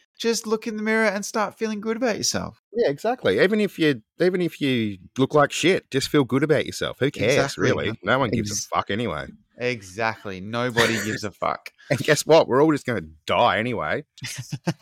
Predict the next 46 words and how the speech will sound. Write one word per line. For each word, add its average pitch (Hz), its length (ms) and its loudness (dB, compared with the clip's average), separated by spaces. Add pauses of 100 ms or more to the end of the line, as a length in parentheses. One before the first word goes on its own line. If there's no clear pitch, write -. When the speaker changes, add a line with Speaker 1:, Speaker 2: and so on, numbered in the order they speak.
(1400)
Speaker 1:
Yeah, 160 200 2
Speaker 2:
Like, 156 100 6
Speaker 1:
so 147 80 -4
if 151 140 -4
you're 202 140 0
Speaker 2:
like 160 120 6
Speaker 1:
suffering 151 320 0
with 135 160 -4
some 131 180 -4
sort 143 220 4
of 143 40 2
Speaker 2:
<laughs> - 20 4
Yeah. 127 60 0
Speaker 1:
mental 117 280 -6
health 123 260 0
issue, 131 380 2
that's 147 300 -4
Aaron's 151 400 2
advice, 123 540 2
everybody. 120 540 -4 (1120)
Speaker 2:
Um, 143 320 8
Lifeline's 139 560 6
a 92 60 -6
thing. 90 280 -6
Call 101 240 2
them. 80 400 -8
Don't 98 240 0
listen 117 220 -6
Speaker 1:
No. 113 120 -2
Speaker 2:
to 110 180 -4
me. - 80 -6 (340)
Speaker 1:
Please 135 300 2
don't 107 180 -2
listen 104 260 -10
to - 120 -8
Aaron's 101 280 -10
advice. 107 380 -8
Uh, 143 560 6
no, 160 160 2
look, 170 340 -2
um, 160 460 -4 (180)
going 175 300 2
on 135 140 0
that 117 200 0
real 123 200 -2
quick, 127 360 -4